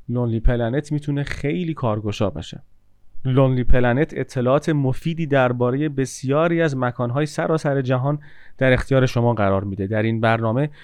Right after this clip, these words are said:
شما می‌تونید منتخبی از جاذبه‌های به اصطلاح ماست سی رو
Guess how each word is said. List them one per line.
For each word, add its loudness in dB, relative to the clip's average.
شما -2
می‌تونید 0
منتخبی 0
از 2
جاذبه‌های 2
به 4
اصطلاح 0
ماست -2
سی -4
رو 2